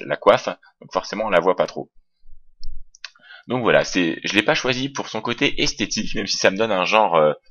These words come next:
un genre efféminé, on peut le dire. <laughs> Là-dessus, y a pas de souci.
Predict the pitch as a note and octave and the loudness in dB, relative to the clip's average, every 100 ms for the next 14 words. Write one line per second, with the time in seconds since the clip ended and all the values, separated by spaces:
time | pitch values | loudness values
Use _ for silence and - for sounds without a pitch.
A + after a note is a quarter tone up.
0 | _ _ _ _ - D#2+ E2 F#2+ F2+ G2 | _ _ _ _ -4 0 2 2 2 -2
1 | E2+ C#2+ D2 - D2 C#2 F#2 F2+ F2 - | -4 -2 -4 -4 -4 0 4 6 6 4
2 | G2 - G2 - - E2 E2+ - G#2 - | -2 2 0 0 -8 -4 -2 -2 0 0
3 | - F#2+ F#2 - G#2+ | 0 -6 -6 -6 -8